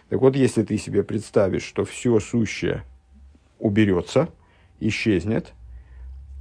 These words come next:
то н-, с ним самим ничего не произойдёт при этом. То есть он в связи с этим существо-, в се-, в связи с отменой существования сущего, слишком много у нас слова «сущий» здесь,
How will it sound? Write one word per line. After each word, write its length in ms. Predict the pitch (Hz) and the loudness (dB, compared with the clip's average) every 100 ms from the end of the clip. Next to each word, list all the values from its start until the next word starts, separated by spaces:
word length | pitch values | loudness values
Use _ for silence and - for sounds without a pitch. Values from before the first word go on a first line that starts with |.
| - | 0
то 300 | 127 120 117 | 6 8 8
н-, 220 | 117 120 | 8 4
с 140 | - - | 0 0
ним 280 | 139 233 262 | 4 4 4
самим 500 | - 156 127 113 107 | 2 2 4 4 4
ничего 340 | 104 - 120 | 0 2 2
не 100 | 151 | 2
произойдёт 600 | 147 135 123 135 196 196 | 2 4 4 4 2 0
при 260 | 135 135 123 | 2 4 6
этом. 400 | 104 - - - _ _ | 4 0 -6 -10 _ _
То 100 | - | 0
есть 160 | 104 98 | 0 0
он 300 | - 156 156 | 2 4 4
в 100 | 143 | 0
связи 500 | - 123 120 113 120 | -4 2 4 4 2
с 120 | 104 - | 0 0
этим 300 | 101 92 92 | 0 -2 -4
существо-, 520 | 104 107 98 110 107 | -8 -10 -2 0 0
в 60 | |
се-, 220 | - 117 110 | -2 -4 -4
в 60 | |
связи 400 | - 117 113 120 | -2 0 2 2
с 140 | 101 110 | 0 -2
отменой 640 | 107 120 113 104 92 90 | -2 0 2 2 0 -2
существования 1040 | - 107 92 101 107 107 107 90 80 78 | -4 -6 -6 -2 0 4 2 2 -2 -4
сущего, 680 | 87 - 202 - - 87 82 - - - - _ _ | -4 -4 -4 -4 -4 -2 -4 -8 -20 -20 -20 _ _
слишком 380 | - 101 - 104 | -6 -6 -2 0
много 240 | 95 87 | 0 0
у 60 | 95 | -2
нас 320 | 90 90 - - | -4 -6 -12 -16
слова 340 | - 85 98 | -4 -2 -2
«сущий» 520 | - - 95 - - | -8 -6 -6 -6 -8
здесь, 340 | 87 110 95 | -6 -4 -4